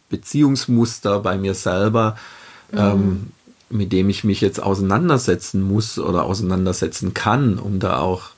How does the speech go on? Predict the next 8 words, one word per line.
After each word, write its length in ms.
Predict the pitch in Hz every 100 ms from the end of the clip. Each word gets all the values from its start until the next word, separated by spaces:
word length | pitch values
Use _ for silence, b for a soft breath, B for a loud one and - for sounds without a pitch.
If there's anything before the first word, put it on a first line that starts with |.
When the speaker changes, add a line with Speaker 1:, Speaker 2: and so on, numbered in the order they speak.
| b b b b
Speaker 1:
selber 380 | - 98 104 113
dran 280 | 107 85 90
zu 140 | 95 95
wachsen 480 | 110 - - 90
oder 380 | 71 87 90 90 101 B B B B
Speaker 2:
Ja. 320 | 220 220 98
Speaker 1:
ähm, 340 | 90 90 87 87 87 - - - -
se-, 240 | - -